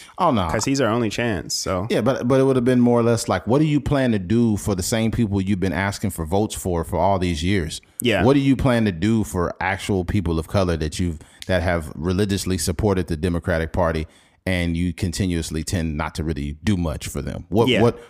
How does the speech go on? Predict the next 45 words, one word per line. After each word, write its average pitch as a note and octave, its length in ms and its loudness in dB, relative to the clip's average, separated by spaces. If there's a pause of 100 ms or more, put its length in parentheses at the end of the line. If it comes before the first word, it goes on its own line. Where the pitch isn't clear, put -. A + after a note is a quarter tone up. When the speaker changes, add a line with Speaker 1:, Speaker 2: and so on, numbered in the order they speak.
(100)
Speaker 1:
what C#3 240 6
i-, C#3+ 60 6
what A#2+ 300 6
is C3 160 4
your A#2+ 160 6
course A#2+ 360 2
of F#2+ 180 -2
action? F#2 520 -4 (120)
So B2+ 300 6 (180)
if, B2 160 2
Speaker 2:
What A#2+ 200 0
Speaker 1:
if C3 200 0
I'm E3+ 280 4
a B2+ 60 0
truck D3+ 340 -2
driver F2 400 0
and F2 160 -2
not G2+ 180 2
a A#2 60 2
person A#2 320 2
with G2+ 80 2
a F2 40 0
platform F#2+ 680 0
and F2 100 -2
I F#2 60 0
could - 140 -6
formulate A2 480 0
these F#2 140 -4
questions G#2 440 -2
for E2+ 120 -6
the D#2+ 60 -6
president, E2+ 540 -2 (420)
then F2+ 480 -2
why B2+ 300 6
is A#2 200 2
it F#2+ 120 -2
that F#2 200 -2
we're G2 160 2
not F#2+ 380 -2
getting A2+ 320 2
these F#2 180 -2
real F2 240 -2
questions? - 540 -8
Maybe F#2 480 0
because E2 520 -4